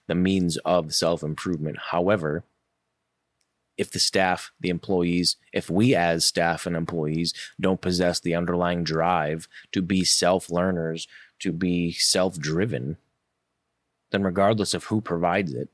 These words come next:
the learning, the development, the improvement is never gonna take place. And with that actually comes my third point, because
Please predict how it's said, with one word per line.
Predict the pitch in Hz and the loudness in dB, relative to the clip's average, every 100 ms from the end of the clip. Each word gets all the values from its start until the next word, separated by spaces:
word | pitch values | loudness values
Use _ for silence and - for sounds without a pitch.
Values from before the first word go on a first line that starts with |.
| _ _ _ _ _ - | _ _ _ _ _ -8
the | 80 | 0
learning, | 90 95 87 80 - _ - | 2 4 2 -2 -6 _ -4
the | 85 | -2
development, | 82 90 92 80 80 78 - _ _ _ | 0 2 2 0 -2 -4 -10 _ _ _
the | 92 | -4
improvement | 80 - 139 95 73 - - _ _ _ _ _ _ _ - | -2 0 0 0 -4 -6 -14 _ _ _ _ _ _ _ -6
is | 90 | 0
never | 92 85 80 | 0 0 0
gonna | 78 | -2
take | - 78 | -2 -4
place. | - 62 - - - _ _ _ _ _ _ _ _ _ _ _ _ _ _ _ _ _ _ - 101 | -4 -6 -6 -10 -12 _ _ _ _ _ _ _ _ _ _ _ _ _ _ _ _ _ _ -2 2
And | |
with | 110 113 | 4 4
that | 92 92 | 4 4
actually | 90 - 87 | 4 0 -4
comes | - 85 82 80 | -2 -2 -2 -4
my | 82 78 76 76 _ _ _ - | -2 -2 -2 -6 _ _ _ -2
third | 156 160 | 0 0
point, | 87 69 - _ _ _ _ _ _ - | -2 -8 -10 _ _ _ _ _ _ -6
because | 90 92 90 82 | 0 2 2 0